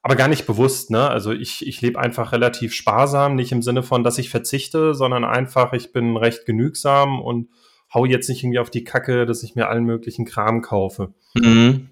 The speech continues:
Speaker 1: Ähm, ja, und dann hab ich mir halt, weil ich jetzt seit zweitausenddreizehn im Berufsleben bin, dann über die Jahre ein bisschen was angespart. Dann war ich irgend-, bei irgendwas dreißig, vierzigtausend oder so.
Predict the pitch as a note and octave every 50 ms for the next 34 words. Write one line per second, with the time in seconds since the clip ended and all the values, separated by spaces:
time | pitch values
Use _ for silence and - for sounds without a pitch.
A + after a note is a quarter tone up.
0 | _ _ - A2 A2 A2 A2+ G#2+ G#2+ A#2 C3+ D#3 D#3+ C3 A2+ G#2+ A2+ A#2+ B2 A#2+
1 | - B2+ A2+ A2+ A#2 A#2+ A#2+ A#2+ A#2+ A#2 - - B2 A2+ A2+ A2+ - A#2 - -
2 | A#2 G#2+ G#2+ - - A#2 A#2 B2+ B2 A2 A#2 A2+ A2 A2+ A2+ A2+ B2 B2+ - C#3
3 | B2+ B2 A#2+ A#2 A2+ C#3+ E3+ D#3+ - - E3 D#3+ D#3 D#3 D3+ D#3 D3+ D#3 D#3 D3
4 | C#3+ C3 B2+ B2+ C3 B2+ A#2+ C3 B2 B2 A#2 A#2+ B2 C3 C3 C3+ B2 A#2+ A#2+ -
5 | - B2 A#2 A#2 - - C#3+ D#3+ F3 F3 - - - D#3+ D#3+ D#3+ D#3+ D#3+ D#3+ -
6 | - B2 A#2+ A#2 A#2+ A#2+ A#2+ A#2+ - A#2 A#2 B2 B2 A#2+ A2+ A#2 A#2+ B2 B2+ B2
7 | A#2+ - - - A#2+ A#2+ A#2 - B2+ - - B2 - - A2 - - C#3+ D3 D#3
8 | C#3+ C#3+ C3 C3 C3 C3+ B2+ B2 C3 C3 C3